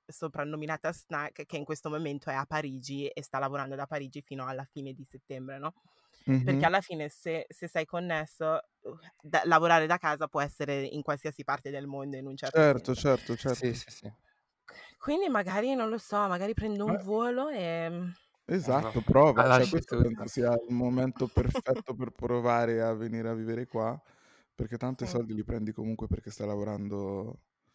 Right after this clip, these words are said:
Speaker 2: remotely.
Speaker 1: Sì. Sì.
Speaker 2: E... ma secondo me sì, secondo me falla sta-, cioè non è neanche una pazzia, anzi è, è il modo più intelligente di pro-, di provare a vivere qua.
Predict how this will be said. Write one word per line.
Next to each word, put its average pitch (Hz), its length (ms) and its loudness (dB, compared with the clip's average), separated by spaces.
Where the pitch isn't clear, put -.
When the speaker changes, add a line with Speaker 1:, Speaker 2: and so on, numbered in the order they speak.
Speaker 2:
remotely. 131 840 4
Speaker 1:
Sì. 180 260 -8
Sì. - 280 -12
Speaker 2:
E... 110 1080 0
ma 127 160 -4
secondo 139 340 -2
me 240 160 0
sì, 113 340 -4
secondo 123 360 -2
me 175 120 0
falla 113 380 -2
sta-, - 240 -10
cioè 120 180 2
non 135 200 2
è 151 40 4
neanche 151 360 2
una 127 140 2
pazzia, 120 500 0
anzi 117 260 -2
è, 107 100 0
è - 380 2
il 127 80 4
modo 131 260 4
più 127 140 4
intelligente 127 580 -2
di 120 120 -2
pro-, 117 340 2
di 113 180 -6
provare 113 540 0
a 107 160 -2
vivere 104 380 -4
qua. - 180 -6